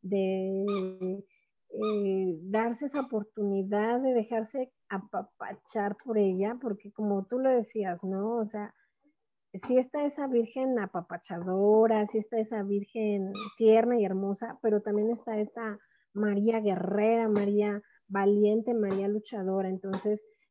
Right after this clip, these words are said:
si se dejaran tocar por ella, si se dejaran, eh,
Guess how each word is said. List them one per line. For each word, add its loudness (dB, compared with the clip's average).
si -2
se -2
dejaran -2
tocar -4
por 2
ella, 2
si -8
se -4
dejaran, -2
eh, -2